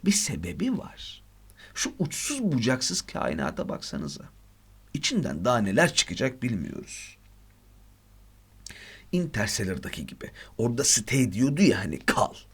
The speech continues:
Biz de kalmalıyız. Ama yerimizde değil. Kalmamız gereken şey hayat, aşk. Bunlar da yerimizde saymamıza gerekçe değil.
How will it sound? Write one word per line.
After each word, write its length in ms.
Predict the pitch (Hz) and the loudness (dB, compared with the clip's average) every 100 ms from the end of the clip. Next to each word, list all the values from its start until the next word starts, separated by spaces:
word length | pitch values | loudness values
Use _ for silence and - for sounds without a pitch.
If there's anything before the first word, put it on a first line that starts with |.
| - - - - - | -20 -20 -20 -20 -6
Biz 180 | 247 240 | -2 0
de 120 | 143 | -2
kalmalıyız. 800 | - - 64 - - - - - - - - | -6 -6 -8 -10 -18 -14 -12 -12 -14 -20 -2
Ama 260 | 254 151 117 | 0 2 0
yerimizde 800 | 107 117 120 123 120 104 185 117 | 0 4 6 6 6 8 8 8
değil. 240 | - - - - - - - - - | -2 -14 -20 -20 -20 -20 -20 -20 -8
Kalmamız 680 | - 143 139 143 156 254 180 | 4 8 8 8 10 8 8
gereken 580 | 117 104 107 - 196 233 | 4 2 0 2 4 4
şey 340 | - - - - | 4 0 -2 -6
hayat, 760 | - 107 131 - - - - - - - | 0 4 6 6 0 -4 -6 -6 -20 -2
aşk. 720 | 143 151 - - - - - - - - - - - - - - - - - | 2 4 6 4 2 -12 -12 -12 -20 -20 -20 -20 -20 -20 -20 -20 -20 -20 -12
Bunlar 520 | 104 113 107 226 285 | -4 0 6 8 8
da 260 | 143 113 110 - - - - - - | 6 2 -2 -10 -20 -20 -18 -18 -10
yerimizde 680 | 104 131 143 160 220 190 214 | 4 8 8 8 8 8 4
saymamıza 800 | - - 151 185 180 143 143 98 | 4 6 8 10 8 6 2 0
gerekçe 720 | 92 113 165 117 - 175 143 - | -2 4 4 4 2 2 2 0
değil. 480 | 82 110 104 - | -4 0 0 -2